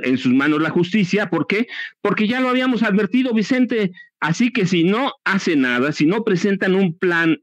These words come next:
inmediato, lo presentaron, mira, hace unas semanas, una semana y media más o menos, presentó el secretario de Seguridad, presentó su plan de seguridad, pero lo que yo veo es que no sabe lo que está haciendo. Dije, "Tienen que regu-, regularizar".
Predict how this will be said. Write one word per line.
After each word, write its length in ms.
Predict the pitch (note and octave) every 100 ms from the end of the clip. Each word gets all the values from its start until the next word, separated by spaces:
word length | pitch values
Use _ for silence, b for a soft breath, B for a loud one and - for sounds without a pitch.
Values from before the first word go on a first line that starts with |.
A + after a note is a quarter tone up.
| -
inmediato, 840 | D3 C3+ B2 A#2+ D3 D3+ B2 F#3 B B -
lo 180 | E3+ F#3
presentaron, 540 | G3 G#3 A#3 B3 G#3+
mira, 200 | A3 A#3
hace 180 | E3+ F3+
unas 220 | G#3+ F#3
semanas, 500 | F3 F#3+ G#3+ A2 A2+
una 240 | - G3+ G#3+
semana 300 | - F3 G3+
y 60 |
media 300 | D#3+ F#3+ F3+
más 160 | D#3 D3+
o 40 |
menos, 180 | D#3+ E3 - B B
presentó 840 | - C#3 C#3 B2+ B2 F3 F#3 F3+ - B B
el 220 | C3 C3
secretario 560 | - C#3 C3+ B2+ F3+ F#3
de 100 | D#3+
Seguridad, 340 | C#3 C3 D#3+
presentó 480 | E3+ D3+ B2+ A2+ E3
su 120 | D#3
plan 200 | C#3 D3+
de 80 | D3
seguridad, 320 | C#3+ C3+ D#3+ D#3+
pero 140 | B2
lo 120 | A#2+
que 140 | A#2 A#2
yo 160 | F#3+
veo 340 | F3+ B2 D3 - _ _ -
es 120 | G#3
que 120 | G#3+
no 120 | A3
sabe 380 | C4 C4+ C4+ B3
lo 140 | G#3+
que 60 | F3
está 160 | F3 A#3+
haciendo. 420 | A3 B3 B3+ G#3+
Dije, 220 | A#3+ A#3
"Tienen 360 | G#3+ A3+ B3+ A3+
que 140 | G#3
regu-, 360 | G3 F#3 F#3 C#3
regularizar". 680 | D#3 D#3+ E3 D#3+ D3+ A3